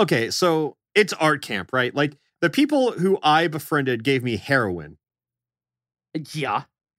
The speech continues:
Speaker 2: Okay.
Speaker 1: instead of weed. We've been through this. And if you're just tuning in, uh, that's all the context you get for now. Like, I was friends with some
Speaker 2: <laughs>
Speaker 1: people who just honestly weren't great. And looking back, they rubbed off on me in the worst ways.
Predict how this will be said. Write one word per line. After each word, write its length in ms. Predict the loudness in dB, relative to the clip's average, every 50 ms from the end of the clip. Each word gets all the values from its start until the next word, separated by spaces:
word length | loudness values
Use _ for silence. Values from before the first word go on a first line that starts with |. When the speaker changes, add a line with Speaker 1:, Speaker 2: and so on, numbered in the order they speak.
| _ _ _ _ _ _ -16 -16
Speaker 2:
Okay. 260 | -12 -10 -8 -8 -8 -8
Speaker 1:
instead 300 | -8 -2 0 2 2 2
of 200 | 2 0 -2 -2
weed. 340 | -2 -2 -2 -4 -6 -12 -18 _ _
We've 220 | 0 0 0 2 2
been 220 | 2 2 2 0
through 240 | -2 -2 -2 -2 -2
this. 280 | -2 -6 -8 -10 -10 -4 0
And 100 | 2 2
if 80 | 4
you're 100 | 4 2
just 220 | 4 2 2 2 2
tuning 300 | 0 0 0 2 2 2
in, 280 | 2 2 0 -2 -4 -8 _ _ _ _ _ _ _ 0
uh, 400 | 2 4 4 4 2 0 0 0
that's 220 | 0 -2 0 2
all 100 | 0 0 0
the 60 | 0
context 440 | -2 -2 -2 0 0 -2 -4 -4 -4
you 40 | -2
get 160 | -2 -2 -2
for 140 | -4 -8 -8
now. 240 | -8 -10 -12 -16 _ _ _ _ _ _ _ _ 0
Like, 200 | 0 0 0 -4 _ _ _ _ 2
I 120 | 4 4 6
was 180 | 4 2 2
friends 420 | 2 2 2 4 4 4 2 2 2
with 140 | 0 0 0
some 120 | 0 0
Speaker 2:
<laughs> 40 | 0
Speaker 1:
people 380 | 0 -2 0 0 0 2 2 2
who 100 | 2 2
just 260 | 2 0 -2 -2 -6 -4 0
honestly 440 | 2 4 4 4 2 2 2 0 0
weren't 380 | 0 0 2 2 2 0 -4 -6
great. 380 | 0 2 2 2 2 -2 -6 _ _ _ _ _ _ _
And 160 | 0 0 2
looking 340 | 2 2 2 2 0 -2 0
back, 360 | 2 2 2 2 2 -2 -8 _ _ _ _ -4
they 180 | 0 0 2
rubbed 260 | 4 4 2 2 2 2
off 220 | 2 2 2 2
on 120 | 0 -2
me 140 | -2 -4 -4
in 80 | -2 -2
the 80 | -2
worst 340 | 0 0 0 0 -2 -2 -2
ways. 460 | -2 -2 0 -2 -2 -6 -8 -10 -12